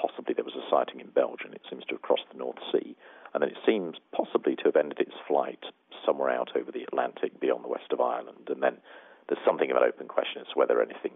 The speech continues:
actually made it through the atmosphere and landed. Pro-, quite probably not in this case, but it was spectacular. And events like this are when you get either, say, a piece of space debris, so something from a satellite that,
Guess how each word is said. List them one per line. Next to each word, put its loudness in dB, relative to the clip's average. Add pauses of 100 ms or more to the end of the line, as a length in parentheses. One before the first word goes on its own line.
(120)
actually -6
made 2
it -16
through -2
the 2
atmosphere -8
and -8
landed. 0
Pro-, -6 (180)
quite 0
probably 0
not -2
in -6
this -16
case, 0 (120)
but 2 (440)
it 6
was 4
spectacular. 2
And 4 (640)
events 4
like 2
this 6 (360)
are 6
when 2
you -2
get 2 (440)
either, 6 (100)
say, 6
a 0
piece -6
of -2 (160)
space -2 (120)
debris, 0 (140)
so 0 (180)
something 0
from -10
a -2 (100)
satellite -2
that, -8